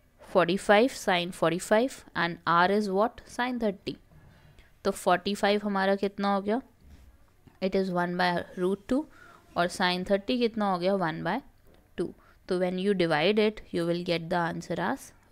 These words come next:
root two, which is option A. Now moving to fifty-ninth question, it says, "The light changes its path as its medium changes. Which of the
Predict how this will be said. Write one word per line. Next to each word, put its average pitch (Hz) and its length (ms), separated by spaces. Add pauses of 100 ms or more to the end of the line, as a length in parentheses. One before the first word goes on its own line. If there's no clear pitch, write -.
root 247 160 (100)
two, 170 120 (680)
which 175 280
is 214 240
option 214 460 (460)
A. - 100 (640)
Now 240 120
moving 233 400
to 226 340
fifty-ninth 190 760
question, 175 360
it 196 160
says, 180 280
"The 180 120
light 180 300
changes 202 680 (320)
its - 280
path 185 480
as 175 240
its 185 260
medium 202 520
changes. 170 600
Which 185 220
of 180 240
the 165 60